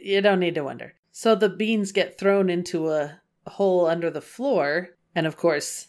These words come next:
the moon light manages to shine down there. And so then there's a nice long sequence of the beanstalk growing while they're asleep.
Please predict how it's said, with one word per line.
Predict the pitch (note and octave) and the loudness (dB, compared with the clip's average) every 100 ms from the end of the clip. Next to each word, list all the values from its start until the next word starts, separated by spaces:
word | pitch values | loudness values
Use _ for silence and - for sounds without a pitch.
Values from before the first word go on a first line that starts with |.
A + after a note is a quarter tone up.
| E3+ | -2
the | E3+ | 2
moon | F3+ E3+ D#3 D#3+ D#3+ - | 4 2 0 -6 -8 -8
light | E3 D3 C#3+ | -2 -2 -2
manages | D#3+ D#3 D3+ D3 - D3 | -4 -4 -4 -8 -8 -12
to | - | -8
shine | D3 - D3 C#3+ D3 D3+ - | -6 -4 -4 -4 -8 -10 -8
down | C#3+ C3+ | -8 -8
there. | C3+ C3 C#3 _ - | -12 -12 -14 _ -12
And | E3+ | -8
so | - G#3 | 0 4
then | G#3 G3+ | 4 6
there's | F#3 F3+ F3+ | 6 4 4
a | F#3 E3+ F3 E3+ - _ _ _ _ | 2 2 0 -6 -16 _ _ _ _
nice | A#3 A#3+ A#3 A#3+ - | 2 4 6 4 -2
long | G3+ G#3 G3 G3 G3 | -2 2 4 4 2
sequence | G3 G#3+ F#3+ F#3 F#3 F#3+ - | 0 -4 0 2 4 2 -6
of | - F3+ | -2 0
the | E3 | 0
beanstalk | E3 G3 F#3+ F#3 F#3 D#3 F3 - | 0 2 2 0 0 0 -2 -4
growing | F3+ F3 D#3+ D#3 | 0 0 -2 -6
while | D3+ D#3+ | -2 0
they're | D#3+ | 0
asleep. | D3+ - G#3+ G3+ | -2 -2 -2 -2